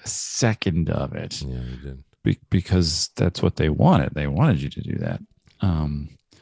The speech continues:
Speaker 1: but it was still, like, you couldn't look away. It was done so well. Um, and they use,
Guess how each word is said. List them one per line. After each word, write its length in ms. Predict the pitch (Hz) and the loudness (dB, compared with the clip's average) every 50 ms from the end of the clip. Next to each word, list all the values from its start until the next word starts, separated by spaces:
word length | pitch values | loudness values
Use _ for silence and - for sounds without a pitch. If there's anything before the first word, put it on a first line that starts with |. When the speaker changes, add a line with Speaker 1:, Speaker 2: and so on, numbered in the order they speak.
| _ _ _ _ _ _ _ _ _ _ _ _ _ _ - | _ _ _ _ _ _ _ _ _ _ _ _ _ _ -2
Speaker 1:
but 160 | - 82 73 | 0 0 2
it 100 | 73 80 | 2 0
was 140 | 90 80 78 | 0 -2 -2
still, 600 | - - - - 127 127 101 78 71 71 - - - - | -2 -4 0 2 4 4 4 4 2 -2 -6 -8 -12 -10
like, 180 | - - - - _ _ 240 233 214 | -8 -8 -8 -10 _ _ -18 -6 -2
you 120 | 123 95 | -2 2
couldn't 280 | - - 117 90 90 87 | 4 6 6 8 8 8
look 160 | 95 95 - | 8 6 6
away. 540 | - - 78 90 101 - - - - - - _ _ _ _ _ _ - | 2 2 4 4 4 2 0 -4 -8 -12 -14 _ _ _ _ _ _ -4
It 80 | - 82 | -2 -2
was 140 | 76 80 78 | -2 0 0
done 220 | - 90 85 85 | 2 4 4 4
so 460 | 80 - - 90 90 87 82 76 71 71 | 2 0 2 2 2 4 2 2 -2 -2
well. 520 | 76 78 82 80 76 - - - - - _ _ _ _ _ _ _ _ _ _ _ _ _ _ _ _ - 196 | 0 0 2 2 0 -2 -6 -10 -14 -18 _ _ _ _ _ _ _ _ _ _ _ _ _ _ _ _ -4 -2
Um, 500 | 87 76 69 67 64 - - - - - _ _ _ _ _ _ _ _ _ _ _ _ _ _ _ _ _ _ _ _ _ _ _ | -2 -2 -2 -4 -6 -8 -8 -10 -10 -12 _ _ _ _ _ _ _ _ _ _ _ _ _ _ _ _ _ _ _ _ _ _ _
and 280 | - - - - 95 90 | -6 -2 2 4 4 6
they 60 | 90 | 6
use, 540 | 87 82 85 87 85 80 - - - - | 6 6 6 4 4 4 2 0 -2 -4